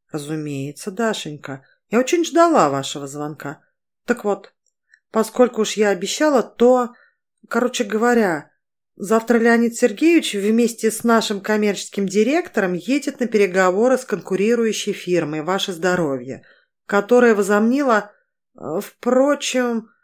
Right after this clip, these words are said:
вас наверняка не интересует, что возомнила о себе конкурирующая фирма. "Вы правы", подтвердила я её догадку, "совершенно не интересует". "Так вот", повторила серая мышка свой, видимо, любимый зачин.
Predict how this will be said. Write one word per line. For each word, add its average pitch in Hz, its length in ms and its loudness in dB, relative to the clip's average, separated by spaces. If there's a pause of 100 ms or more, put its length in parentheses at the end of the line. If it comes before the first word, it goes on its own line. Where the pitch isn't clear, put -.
(200)
вас 262 240 0
наверняка 240 520 0
не 240 140 -2
интересует, 233 760 -2
что - 180 -6
возомнила 165 540 -4
о 151 80 -4
себе 202 280 -2
конкурирующая 190 840 -4
фирма. 135 580 -6 (580)
"Вы 233 120 -4
правы", 160 460 -2
подтвердила 190 640 -6
я 180 220 -2
её 175 140 -4
догадку, 175 520 -4
"совершенно 185 480 -6
не 139 180 -10
интересует". 143 640 -12 (640)
"Так 240 200 -4
вот", 147 560 -6
повторила 143 540 -8
серая 143 340 -10
мышка 233 560 -6 (140)
свой, 240 400 0
видимо, 190 480 -4
любимый 175 560 -4
зачин. 160 560 -8